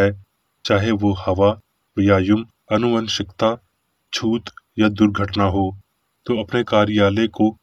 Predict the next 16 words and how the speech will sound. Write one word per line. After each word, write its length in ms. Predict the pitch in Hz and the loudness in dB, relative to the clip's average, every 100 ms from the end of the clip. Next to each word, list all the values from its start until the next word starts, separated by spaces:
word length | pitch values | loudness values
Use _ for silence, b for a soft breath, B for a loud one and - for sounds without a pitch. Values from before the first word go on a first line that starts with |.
| _ | _
कुली 260 | - 107 117 | -4 -2 -2
के 200 | 120 110 | 0 -2
रूप 240 | 101 98 98 | 0 -4 -4
में 100 | 107 | -8
प्रदर्शन 520 | - 98 98 - 95 | -6 -6 -4 -4 -6
करें 300 | 92 98 104 107 _ _ _ _ 123 | -2 0 0 -2 _ _ _ _ 0
और 220 | 117 - | 0 0
इन 220 | 117 131 123 | -4 -4 -4
अस्वास्थ्य 640 | 120 - 117 107 - 113 120 | -4 -2 0 0 0 -2 -2
कार 320 | - 104 101 | 2 2 2
विचारों 500 | 101 104 107 101 110 120 | -2 2 4 4 2 -2
और 240 | - 101 | -2 -2
भय 300 | 98 92 101 | 0 -2 -4
को 180 | 101 110 | -2 -4
बंद 260 | 98 98 101 | -2 -2 -2
करें। 320 | 95 92 | -4 -6